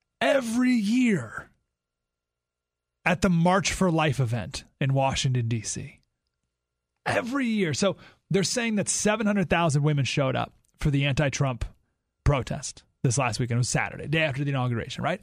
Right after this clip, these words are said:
Seven hundred thousand women. That's a lot. But the March for Life event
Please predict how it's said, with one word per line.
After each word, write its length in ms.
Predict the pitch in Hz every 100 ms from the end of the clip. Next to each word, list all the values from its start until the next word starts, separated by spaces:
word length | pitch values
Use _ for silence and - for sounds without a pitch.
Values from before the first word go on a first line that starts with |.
| _
Seven 240 | - 240 254
hundred 200 | 254 185
thousand 280 | 185 151 147
women. 220 | 135 - _ _ _ _ _ 370
That's 160 | 277
a 40 | 262
lot. 260 | 285 147 - _ _ _ _ _ _ _ _ _ _ 147
But 220 | 190 214
the 40 |
March 300 | 202 269 269
for 140 | - 277
Life 240 | 294 269
event 380 | 214 151 127